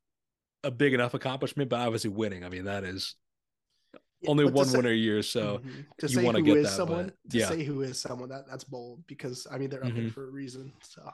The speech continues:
Speaker 1: Exactly, and it's like, if you're making the music and you're not, like, aware of the other people in your lane, it's like,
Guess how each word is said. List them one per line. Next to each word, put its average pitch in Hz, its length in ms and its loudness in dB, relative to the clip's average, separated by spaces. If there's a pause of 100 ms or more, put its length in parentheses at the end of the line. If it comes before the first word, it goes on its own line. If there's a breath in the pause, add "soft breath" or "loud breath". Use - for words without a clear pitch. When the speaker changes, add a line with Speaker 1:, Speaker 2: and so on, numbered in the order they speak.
(720 loud breath)
Speaker 1:
Exactly, 101 500 -2
and 98 80 -2
it's 101 100 -6
like, 101 340 -2
if 135 160 0
you're 139 220 6
making 120 400 2
the 117 80 0
music 113 420 -2
and 110 100 -2
you're 113 120 0
not, 113 320 0
like, 113 180 -4
aware 110 440 2
of 107 180 0 (180)
the 123 80 2
other 113 140 2
people 120 260 -4
in 113 100 -4
your 110 120 0
lane, 107 280 -2
it's 101 140 -4
like, 92 160 -6